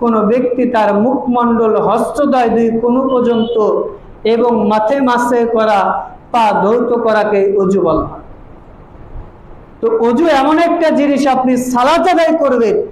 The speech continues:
কিন্তু অজু যদি না থাকে, আপনার সালাত কবুল হবে না। আপনার সালাতের সবগুলো রুকুন ঠিক আছে, সব ঠিক আছে, কিন্তু আপনি অজু করেন নাই,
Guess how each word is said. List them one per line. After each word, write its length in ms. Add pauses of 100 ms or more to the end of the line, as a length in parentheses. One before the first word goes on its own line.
(140)
কিন্তু 320
অজু 420
যদি 240
না 160
থাকে, 260
আপনার 280
সালাত 680 (520)
কবুল 280
হবে 260
না। 100 (560)
আপনার 240
সালাতের 480
সবগুলো 840
রুকুন 360
ঠিক 220
আছে, 260
সব 440
ঠিক 200
আছে, 540 (200)
কিন্তু 240
আপনি 260
অজু 420
করেন 260
নাই, 300